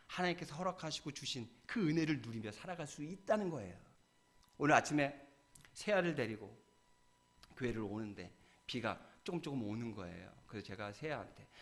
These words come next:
"세아야, 나는 예전에 비 오고 눈 오는 거 엄청 싫어했다." "그래요?" 근데 별 반응 없잖아요. 아이들 별 반응 없어요. 제가 이제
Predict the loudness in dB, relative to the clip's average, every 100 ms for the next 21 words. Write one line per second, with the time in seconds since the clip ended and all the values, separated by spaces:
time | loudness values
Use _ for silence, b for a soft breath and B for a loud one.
0 | B -8 -2 0 -2 -8 -6 -4 -6 B
1 | B B -2 2 0 0 0 2 2 -2
2 | -2 0 0 -2 -2 2 4 4 2 -4
3 | -6 -16 -18 _ _ _ _ _ _ _
4 | _ _ _ _ _ _ -16 -6 -2 -2
5 | -4 -6 0 2 2 2 0 0 -2 2
6 | 2 2 -2 -4 -4 -4 -4 -2 0 0
7 | 0 -2 -4 -4 -6 -8 -8